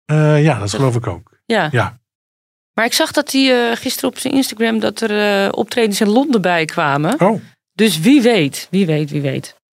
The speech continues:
Speaker 1: En we gaan het in ieder geval allemaal voor je bijhouden. Ik ga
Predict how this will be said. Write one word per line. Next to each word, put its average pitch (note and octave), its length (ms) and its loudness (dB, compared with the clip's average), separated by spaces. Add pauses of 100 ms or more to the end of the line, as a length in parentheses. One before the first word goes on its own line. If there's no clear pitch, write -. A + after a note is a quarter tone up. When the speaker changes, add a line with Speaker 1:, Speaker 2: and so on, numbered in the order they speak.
(140)
Speaker 1:
En D3+ 100 2
we D3+ 60 4
gaan F#3+ 140 2
het F#3 40 4
in F3+ 60 4
ieder G3+ 60 6
geval F#3 120 2
allemaal F#3+ 200 4
voor D#3+ 140 2
je C3+ 80 6
bijhouden. F#3+ 540 2 (580)
Ik F3+ 140 0
ga E3+ 260 0